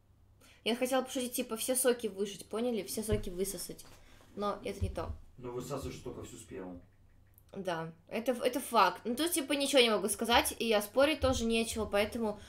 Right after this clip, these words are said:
Speaker 1: просто схаваю. Просто схаваю, и все. Смешная такая. Спасибо большое, Круглов. Спасибо большое. Э, знаешь, я считаю, что если ты оценил мою шутку, то день прожит не зря.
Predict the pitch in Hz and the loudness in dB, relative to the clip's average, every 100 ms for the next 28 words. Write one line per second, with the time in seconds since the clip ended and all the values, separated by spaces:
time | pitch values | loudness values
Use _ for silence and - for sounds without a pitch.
0 | - - 311 269 247 - 202 185 170 160 | -10 6 6 6 0 6 6 6 2 0
1 | - - - - - - - - - - | -4 -10 -10 -12 -8 -8 -10 -14 -12 2
2 | 240 247 240 - 269 311 247 226 - 170 | 4 4 2 8 8 8 2 2 2 2
3 | - - - 262 294 240 196 180 254 330 | 0 -8 -2 6 6 6 4 4 2 2
4 | 285 208 220 196 175 175 175 165 - - | 2 2 0 -2 -2 -2 0 -2 -2 -16
5 | - - - - - 240 302 254 208 - | -18 -16 -16 -14 -4 2 2 2 0 0
6 | 202 175 - - 214 214 196 - 269 349 | 2 0 2 6 8 6 4 0 4 4
7 | - - - - 226 262 349 294 320 285 | 2 -6 -20 2 8 10 10 8 6 4
8 | 277 294 285 226 - - - - 247 277 | 2 4 4 4 4 4 0 0 2 4
9 | 285 277 285 - 349 - 262 240 226 226 | 2 4 2 2 -2 -2 0 4 6 6
10 | 233 269 240 233 240 226 196 180 160 160 | 4 2 2 0 0 -2 0 2 2 0